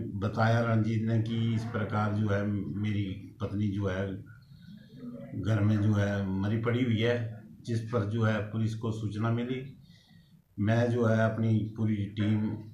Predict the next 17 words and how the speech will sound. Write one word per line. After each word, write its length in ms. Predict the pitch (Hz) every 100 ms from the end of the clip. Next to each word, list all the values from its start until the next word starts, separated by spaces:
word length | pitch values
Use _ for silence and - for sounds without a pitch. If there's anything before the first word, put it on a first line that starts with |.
| - - -
थाना 280 | - 107 110
का 540 | 101 110 104 98 - -
प्रभारी 420 | 101 95 92 98
एसएचओ 440 | 107 - 107 - 98
साथ 340 | 113 104 101
लेकर 540 | 98 95 113 110 101 101
मौका 320 | 101 98 113
पर 220 | - 98
पहुंचा 640 | 113 107 104 120 117 - - - - - _ _ - - - - 101
और 220 | 107 104
जो 200 | 110 107
है 260 | 101 101 101 - - - - - - -
उसके 340 | 110 107 - 120
अनुसार 580 | 110 104 98 107 104
जो 200 | 101 107
है 300 | 107 104 - -
प्रधान 840 | - - 113 98 82 104 107